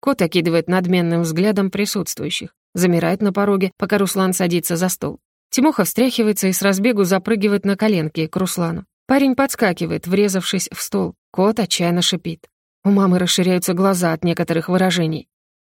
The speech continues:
«Твою мать!» воет Руслан, стряхивая Тимоху, который цепляется за него, как утопающий за соломинку. «Да отцепись ты от меня, животное!»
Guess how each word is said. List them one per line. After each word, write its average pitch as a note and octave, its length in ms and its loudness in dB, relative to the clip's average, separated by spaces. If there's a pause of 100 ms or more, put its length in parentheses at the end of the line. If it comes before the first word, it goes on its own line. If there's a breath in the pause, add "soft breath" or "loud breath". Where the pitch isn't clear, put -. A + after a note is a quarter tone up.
«Твою G#3 500 4
мать!» G3 520 2 (180)
воет G3 360 2
Руслан, G#3 400 0
стряхивая G3 440 -2
Тимоху, G3+ 540 0
который F#3 300 0
цепляется G3 540 0
за F3 120 0
него, F3 240 2
как - 260 -4
утопающий F#3+ 680 0
за E3+ 140 0
соломинку. F3 600 -2 (300)
«Да G3 300 2
отцепись A3 560 0
ты F#3 100 -2
от F3+ 120 -4
меня, G3 300 2
животное!» F#3+ 640 0